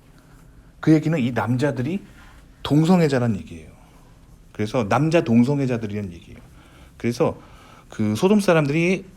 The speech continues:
어, 롯이 두 딸을 대신 내어줬음에도 불구하고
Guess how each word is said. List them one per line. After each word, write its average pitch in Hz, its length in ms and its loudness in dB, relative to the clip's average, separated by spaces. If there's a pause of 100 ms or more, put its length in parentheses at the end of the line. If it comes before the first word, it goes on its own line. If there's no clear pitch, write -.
(220)
어, - 360 -16 (120)
롯이 147 400 0
두 147 220 -6
딸을 165 320 4
대신 131 300 -2
내어줬음에도 127 1600 -2
불구하고 101 680 -6